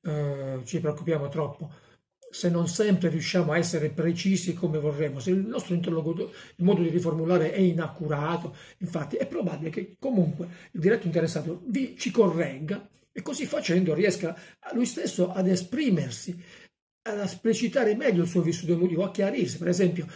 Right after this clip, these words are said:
potete dire: "No, più che insoddisfatto, mi sento triste, delusa", e si chiarisce.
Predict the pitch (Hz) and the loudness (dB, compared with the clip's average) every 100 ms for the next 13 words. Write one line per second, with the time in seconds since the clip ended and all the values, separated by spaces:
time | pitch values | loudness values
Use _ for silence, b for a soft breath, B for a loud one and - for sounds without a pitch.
0 | B - 185 190 180 156 180 160 196 160 | B -4 0 0 0 0 0 2 0 0
1 | - 233 190 185 - 196 185 180 165 - | -2 2 4 4 4 0 4 2 2 -4
2 | 175 - - 175 B B 226 220 202 - | -10 -12 -12 -12 B B -4 2 4 4
3 | 151 185 214 185 - 156 180 175 220 170 | 0 0 2 0 -2 -4 2 4 4 2
4 | - - - - 226 175 - - - - | -2 -10 -10 -8 -6 -6 -6 -12 -16 -16
5 | 180 | -18